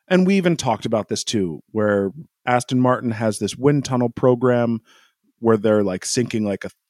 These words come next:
like, three hundred million dollars into their testing facilities and into this brand new, uh, actual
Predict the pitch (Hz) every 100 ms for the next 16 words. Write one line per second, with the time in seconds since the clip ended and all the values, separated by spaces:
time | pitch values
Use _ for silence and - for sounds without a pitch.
0 | _ - 120 - 196 202 180 160 131 135
1 | 131 120 120 120 117 113 - 113 104 101
2 | 90 - 139 139 135 123 127 - 123 120
3 | 113 110 107 110 101 104 - 95 92 -
4 | - - _ _ - 123 127 123 123 123
5 | 120 117 110 - 113 95 - 113 101 -
6 | 120 110 101 92